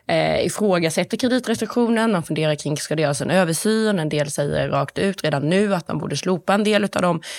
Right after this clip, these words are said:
kreditrestriktionerna som har införts och sådär. Och det tycker jag är väldigt, eh, eh, intressant. Och så vet vi också att Sverigedemokraterna i alla fall är emot att införa fler kreditrestriktioner. Så det känns som att vi också har flyttat oss just i den frågan.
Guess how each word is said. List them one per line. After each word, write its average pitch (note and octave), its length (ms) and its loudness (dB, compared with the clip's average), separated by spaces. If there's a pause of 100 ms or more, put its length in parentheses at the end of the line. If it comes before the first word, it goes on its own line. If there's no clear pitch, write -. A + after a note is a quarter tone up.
(160)
kreditrestriktionerna F3 760 0
som E3 160 -2
har E3 60 2
införts D#3 500 0
och D3+ 80 -2
sådär. - 180 2
Och D#3 80 2
det F#3 80 0
tycker F#3 120 -2
jag F3 80 4
är - 20 -2
väldigt, D3+ 420 -2
eh, C3 200 2 (500)
eh, D3 360 0
intressant. - 640 -2
Och D3+ 400 0
så E3 140 -4
vet E3 220 0
vi E3 40 2
också D3+ 200 -4
att C#3+ 180 -6
Sverigedemokraterna F3 840 0
i - 20 2
alla D#3+ 100 2
fall C#3+ 160 0
är C#3 40 2
emot C3+ 340 -2
att C3 140 -2
införa C3+ 360 -2
fler F3 300 0
kreditrestriktioner. G3+ 800 -2 (300)
Så - 120 0
det E3 40 0
känns D#3+ 180 0
som E3+ 100 0
att E3 100 0
vi E3 60 2
också D#3+ 180 -4
har E3 40 0
flyttat G3 640 -2
oss - 220 0
just D#3 300 -4 (100)
i D3+ 260 0
den D3 260 -2
frågan. D#3 580 -2